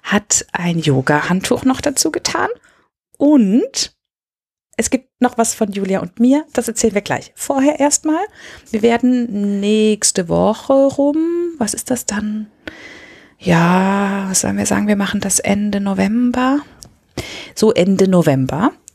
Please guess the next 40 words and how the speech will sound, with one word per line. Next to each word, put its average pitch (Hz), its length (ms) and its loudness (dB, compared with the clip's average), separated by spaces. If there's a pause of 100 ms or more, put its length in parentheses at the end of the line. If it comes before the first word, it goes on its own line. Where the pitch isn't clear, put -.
schicken 247 360 0
wir 220 160 4
eine 190 240 2
Mail 147 360 0
an 160 180 -2
alle, 226 260 2
die - 180 -2
auf 180 140 -4
unserem 175 320 -2
Newsletter-Verteiler 190 920 -2
sind. 277 360 0 (500)
Ähm, 208 520 2 (100)
und 202 380 0 (160)
die 220 180 4
können 175 380 2
dann 175 200 0
eine 170 200 -4
kleine 160 420 -4
Aufgabe 165 420 -2
lösen 165 360 0
und - 180 -2
damit 165 240 0
unsere 170 260 0
Tasche - 300 -2
gewinnen, 143 340 -8
wie 170 60 -10
das 165 180 -2
im 165 60 -6
letzten 165 340 -8
Jahr - 140 -2
auch 156 80 0
schon 139 260 -2
war. - 200 -12 (380)
Das - 120 0
heißt, 160 180 0
wenn 156 80 0
du 151 60 -6
die 143 140 -4
gewinnen 262 340 2
möchtest, 262 520 0